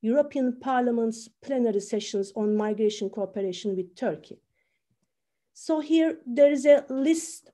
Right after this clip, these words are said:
of minutes of the European Parliament on the European Union Turkey deal studied as part of this research. You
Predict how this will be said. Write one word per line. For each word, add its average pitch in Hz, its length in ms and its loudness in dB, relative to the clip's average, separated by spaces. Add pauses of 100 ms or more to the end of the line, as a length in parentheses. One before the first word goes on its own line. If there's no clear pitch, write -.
of 247 380 0
minutes 262 520 0 (360)
of 233 180 -2
the 247 80 -2
European 247 500 0
Parliament 233 640 0
on 226 180 2
the 220 120 2
European 220 600 2 (1080)
Union 220 360 2
Turkey 214 400 -2
deal 220 400 0 (360)
studied 214 600 -2 (480)
as 202 220 -2 (100)
part 220 300 0
of 190 200 -4
this 190 300 -4 (140)
research. 247 580 -2
You 220 300 -2